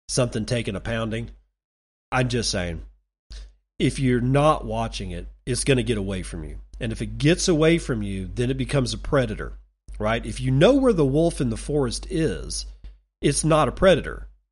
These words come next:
because you can put your sights on it and blow it away if it decides to act in a, a aggressive manner towards you or yours. But if you don't know, or somehow or another you got distracted or said, "Ah, you know what, that wolf, that, eh,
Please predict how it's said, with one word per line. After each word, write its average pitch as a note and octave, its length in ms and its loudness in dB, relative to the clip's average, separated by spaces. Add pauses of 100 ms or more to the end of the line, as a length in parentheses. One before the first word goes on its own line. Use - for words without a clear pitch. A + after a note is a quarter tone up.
because B2+ 320 4
you C3+ 80 0
can B2 140 -2
put C#3+ 160 -2
your A2+ 100 -8
sights E3+ 360 2
on G#2 180 0
it A2 80 -6
and G#2+ 100 -6
blow B2 260 2
it A#2 60 -2
away G#2+ 280 -2
if G#2 100 -6
it A#2 80 -6
decides G#2+ 480 -4
to A#2 160 -6
act A2+ 300 -2
in A2 100 -2
a, G#2 540 -6
a C3 60 -2
aggressive A2 520 -4
manner A#2 460 0
towards G#2+ 440 -4
you A2 280 -2
or F#2 160 -6
yours. F2 600 -2 (500)
But C#3 200 4
if A#2 140 -2
you D#3 160 4
don't F#3+ 320 4
know, D#3 300 4
or G#2+ 200 -2
somehow D#3+ 400 2
or B2+ 80 2
another B2+ 300 0
you A2+ 160 -2
got C3+ 200 2
distracted C3 600 -4
or A2+ 80 -4
said, D3 200 -2
"Ah, G#3+ 280 2
you G#3+ 160 2
know F3 160 4
what, C#3 300 0
that D3 180 2
wolf, B2 300 -2
that, A#2+ 160 -6
eh, F#3+ 260 2